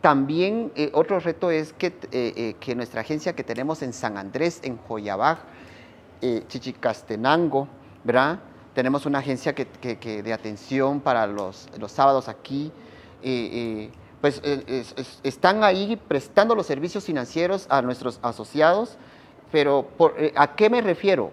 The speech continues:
cuando yo digo, eh, eh, crecer en la infraestructura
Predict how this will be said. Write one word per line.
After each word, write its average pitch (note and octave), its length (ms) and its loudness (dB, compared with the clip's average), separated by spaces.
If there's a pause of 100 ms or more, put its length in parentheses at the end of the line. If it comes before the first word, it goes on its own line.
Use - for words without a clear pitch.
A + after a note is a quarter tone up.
(100)
cuando C#3+ 300 2
yo D3 100 2
digo, F3 480 4
eh, C3 260 2
eh, A#2 220 -4
crecer D#3+ 600 0
en B2+ 240 -4
la A2 100 -2
infraestructura B2+ 840 -6